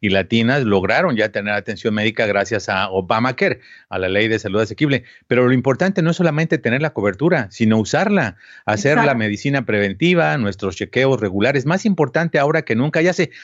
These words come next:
Speaker 1: a todos nos da miedo ir a la oficina del doctor, pero hay que reconocer que muchos de los médicos están haciendo esfuerzos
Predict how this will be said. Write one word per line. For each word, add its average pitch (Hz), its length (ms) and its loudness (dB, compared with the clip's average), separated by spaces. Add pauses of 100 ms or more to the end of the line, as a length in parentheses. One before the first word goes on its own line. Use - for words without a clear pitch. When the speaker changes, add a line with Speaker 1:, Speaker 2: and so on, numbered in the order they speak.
Speaker 1:
a 120 160 0
todos 180 340 0
nos 131 160 0
da 143 120 0
miedo 131 400 2
ir 110 120 2
a 113 60 2
la 107 80 4
oficina 107 460 -2
del 92 100 0
doctor, 92 380 0 (280)
pero 113 140 2
hay 127 60 0
que 180 100 0
reconocer 120 540 0
que 107 100 -2
muchos 143 400 0
de 123 80 2
los 98 140 0
médicos 110 420 0
están 117 220 0
haciendo 123 320 2
esfuerzos 143 500 0